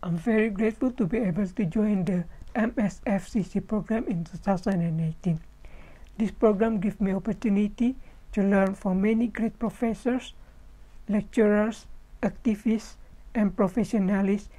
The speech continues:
in food security and climate change field. I also get to experience the farming life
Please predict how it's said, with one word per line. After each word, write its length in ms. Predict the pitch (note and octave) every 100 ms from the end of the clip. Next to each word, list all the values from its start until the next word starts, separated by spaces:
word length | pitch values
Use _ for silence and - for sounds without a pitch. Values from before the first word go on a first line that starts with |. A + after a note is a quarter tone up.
| - -
in 180 | A3+ A3
food 240 | - A3
security 580 | - G3+ A#3 G#3 G3+ A3+
and 200 | F#3+ F3+
climate 380 | G3 F3+ F3+ -
change 260 | F3+ F3
field. 460 | F3+ - - E3 D3 - - - - - - -
I 120 | G#3+
also 360 | C#4 G#3+ G#3 B3
get 260 | F#3+ G#3 -
to 60 |
experience 840 | A3+ - - G3+ G3+ A3 B3 B3 - - - - G#3
the 340 | G3 G#3 G#3+ - - -
farming 520 | - A3+ G3 F#3 F#3+ F#3
life 380 | F#3 G3 -